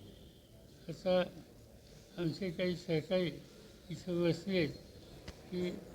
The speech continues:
आज ते आयटी इथं या ठिकाणी काही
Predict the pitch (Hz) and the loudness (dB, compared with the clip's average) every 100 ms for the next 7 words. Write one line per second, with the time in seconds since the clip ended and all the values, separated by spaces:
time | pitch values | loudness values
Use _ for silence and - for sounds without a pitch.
0 | - - - - 175 170 - 175 - 151 | -16 -18 -16 -2 2 2 0 -2 0 4
1 | 165 160 - 214 208 214 208 190 175 190 | 4 4 4 4 4 4 4 4 2 -2
2 | 185 185 185 175 180 175 | 2 2 2 0 0 0